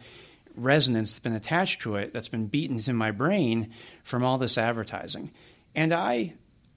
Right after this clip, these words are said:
I actually believe in that a little bit. And I think economists would tell you, we don't care if the product is objectively better or if it's just better inside your head because of all the emotional advertising you've been exposed to.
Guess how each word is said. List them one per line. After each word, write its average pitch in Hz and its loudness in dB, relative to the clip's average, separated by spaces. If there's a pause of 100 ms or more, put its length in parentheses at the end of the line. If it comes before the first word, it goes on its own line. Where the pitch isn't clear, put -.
(260)
I 170 -6
actually 135 -2
believe 160 0
in 135 4
that 113 4
a 98 -2
little 101 -2
bit. 90 -8
And 123 -4
I 117 0
think 165 -2 (300)
economists 170 0
would 117 -6
tell 117 0
you, 117 0 (240)
we 214 4
don't 302 4
care 170 2
if 139 0
the 143 -2
product 135 0
is 117 -2
objectively 208 -2
better 180 -2 (440)
or 156 4
if 151 0
it's 160 2
just 147 -2
better 165 4
inside 147 4
your 120 0
head 117 0
because 113 -2
of 113 0
all 117 2
the 117 2
emotional 113 0
advertising 120 0
you've 135 -4
been 147 -6
exposed 131 -2
to. 123 -4